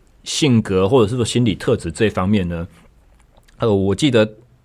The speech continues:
澳洲跟我们主要去做选手生涯规划安排的这，这一位，呃，他叫做，嗯，Dion Russell，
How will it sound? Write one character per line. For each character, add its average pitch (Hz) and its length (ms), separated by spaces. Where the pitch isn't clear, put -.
澳 151 120
洲 123 180
跟 127 180
我 113 80
们 92 300
主 92 180
要 123 140
去 120 240
做 104 320
选 107 160
手 110 120
生 113 140
涯 104 140
规 107 160
划 110 180
安 113 200
排 90 240
的 - 20
这， 113 200
这 120 180
一 104 120
位， 104 260
呃， 90 180
他 104 200
叫 107 180
做， 95 640
嗯， 120 220
Dion 127 320
Russell， 110 420